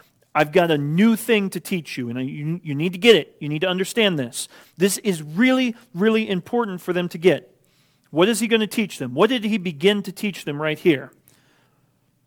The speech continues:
Okay, what's gonna happen to him? That's, that's the summary of it. That, that the Son of Man, which is referring to Christ, must suffer many things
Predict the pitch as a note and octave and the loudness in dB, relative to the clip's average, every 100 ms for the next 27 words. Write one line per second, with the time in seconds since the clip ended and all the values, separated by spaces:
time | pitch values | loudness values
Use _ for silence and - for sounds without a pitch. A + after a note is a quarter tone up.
0 | _ _ _ _ _ _ F3+ F3 E3+ D#3+ | _ _ _ _ _ _ _ _ _ _
1 | E3+ _ _ _ _ _ _ _ _ D3 | _ _ _ _ _ _ _ _ _ -4
2 | C#3+ E3+ E3+ F#3 A#3+ F#3 G3 F3+ E3 - | 2 4 4 0 -2 0 0 -2 -4 -2
3 | C#3+ E3 - - F#3 - F3 A3+ G3 D#3 | 0 0 0 0 0 0 -2 0 0 0
4 | C#3+ F3+ - - _ - F3+ F#3 _ E3 | 0 -2 -6 -20 _ 2 4 4 _ -2
5 | F3+ F3 - G#3+ C#4+ A3 G3+ D#3+ G3+ A#3 | -2 0 2 2 2 0 0 0 -2 -4
6 | - F3 - - F#3 D#3+ F3 - F3+ G#3 | -4 -2 -2 -6 -6 -4 -4 -2 -2 -4
7 | B3 F3+ C#3+ E3 - - _ _ D#3+ G3 | -4 -2 -2 -6 -14 -20 _ _ 4 4
8 | G#3 - - - _ _ _ _ - - | 4 0 -10 -18 _ _ _ _ -14 -8
9 | - A3+ - C3 A2 - - _ _ _ | 0 0 0 -10 -12 -14 -16 _ _ _
10 | _ _ _ _ - D#3 D#3+ - D3 A#2 | _ _ _ _ -6 -2 -2 0 -2 -2
11 | A2+ - | -10 -16